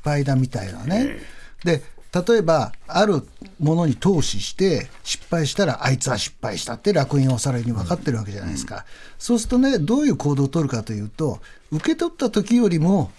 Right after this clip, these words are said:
Speaker 1: 内部留保を増やした方が <laughs>
Speaker 2: うん。
Speaker 1: 評価されるよねみたいな感覚があっ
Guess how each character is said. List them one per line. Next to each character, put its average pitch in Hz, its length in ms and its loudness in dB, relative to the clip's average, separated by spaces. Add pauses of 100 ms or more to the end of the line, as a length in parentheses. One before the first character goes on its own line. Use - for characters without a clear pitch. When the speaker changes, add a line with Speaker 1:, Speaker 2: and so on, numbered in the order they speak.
(140)
Speaker 1:
内 180 240 4
部 214 100 2
留 226 140 6
保 214 100 2
を - 20 2
増 165 140 2
や 202 120 4
し - 100 -4
た 185 80 0
方 151 260 2
が 120 80 2
<laughs> - 720 0
Speaker 2:
う - 40 4
ん。 117 100 0 (340)
Speaker 1:
評 233 220 2
価 190 100 4
さ 156 140 2
れ 180 120 4
る 185 100 4
よ 151 140 4
ね 185 300 4
み 170 140 4
た 143 160 4
い 139 60 4
な 202 140 4
感 175 340 2
覚 170 300 0
が 151 240 2
あ 156 40 2
っ - 80 -4